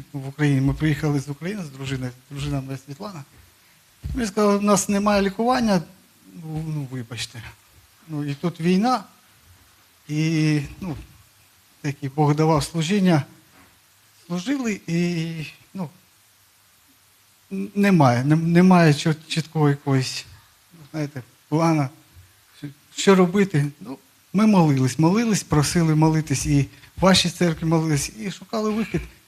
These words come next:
І в таких важких ситуаціях, от як Бо-, Бог випробує серце моє, і я не знаю, відповідь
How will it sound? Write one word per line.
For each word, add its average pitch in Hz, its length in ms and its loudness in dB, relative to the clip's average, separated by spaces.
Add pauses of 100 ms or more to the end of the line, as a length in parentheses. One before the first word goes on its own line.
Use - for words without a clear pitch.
(180)
І 190 260 0
в 185 220 -6
таких 190 340 -6
важких 185 280 -4
ситуаціях, 208 600 -8
от 160 140 -6
як 160 200 -2
Бо-, 175 220 -2
Бог 165 300 0 (560)
випробує 180 600 2 (180)
серце 202 420 0
моє, 180 480 4 (760)
і 151 280 2 (2750)
я 175 180 6
не 170 120 8
знаю, 139 240 8
відповідь 160 520 4